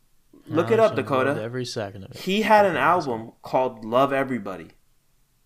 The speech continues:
Speaker 1: And you know what the cover of
Speaker 2: Hmm.
Speaker 1: the album was? The face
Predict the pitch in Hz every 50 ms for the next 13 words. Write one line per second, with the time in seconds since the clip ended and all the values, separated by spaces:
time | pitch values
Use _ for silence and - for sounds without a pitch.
0 | _ _ _ _ _ _ _ - 151 151 147 143 139 135 135 143 156 175 180 175
1 | 175 170 - - 113 - 139 156 165 - - 143 - - 147 151 170 170 160 143
2 | 131 123 117 110 131 151 165 180 185 190 202 214 220 220 - - - _ _ _
3 | _ _ _ _ _ _ _ _ _ _ _ _ _ _ _ _ _ _ _ _
4 | _ _ _ _ _ _ _ _ _ _ _ _ _ _ _ _ - - - _
5 | _ _ _ _ _ _ - - 143 139 - - - 190 208 190 147 127 - -
6 | -